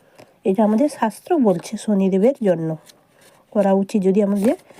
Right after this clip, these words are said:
শনির অবস্থা খারাপ থাকে। তা নাহলে অনেকে নীলকান্ত মণি, কৃষ্ণ তিল,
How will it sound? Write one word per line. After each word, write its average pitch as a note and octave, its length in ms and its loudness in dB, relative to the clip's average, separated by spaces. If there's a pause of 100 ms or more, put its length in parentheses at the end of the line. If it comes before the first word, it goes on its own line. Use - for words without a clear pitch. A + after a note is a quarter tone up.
(180)
শনির A3 380 2
অবস্থা G3 600 0
খারাপ F3 380 -4
থাকে। D#3+ 340 -8 (1500)
তা A3+ 140 -2
নাহলে G#3 280 2
অনেকে G#3 440 2 (1040)
নীলকান্ত A3+ 580 0
মণি, G#3 320 2 (260)
কৃষ্ণ A#3 420 0
তিল, G#3+ 280 0